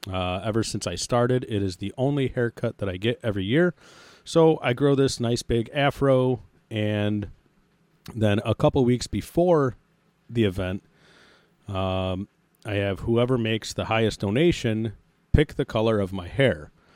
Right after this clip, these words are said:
So my hair's been plenty of colors in the past. It's been pink, purple, green, orange, red,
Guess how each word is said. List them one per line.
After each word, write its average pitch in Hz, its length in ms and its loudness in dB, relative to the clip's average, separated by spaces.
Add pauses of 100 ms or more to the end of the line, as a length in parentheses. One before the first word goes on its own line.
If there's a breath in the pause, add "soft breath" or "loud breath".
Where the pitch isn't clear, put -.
(340 soft breath)
So 101 520 4 (400)
my 104 160 0
hair's 107 280 2
been 98 520 0 (180)
plenty 139 220 2
of 120 100 0
colors 101 320 2
in 92 60 -4
the 90 80 -4
past. 95 400 -2
It's 85 100 -10
been 87 240 -6
pink, 165 320 -2 (140)
purple, 117 420 0
green, 107 760 0
orange, 107 640 -2
red, 110 440 -2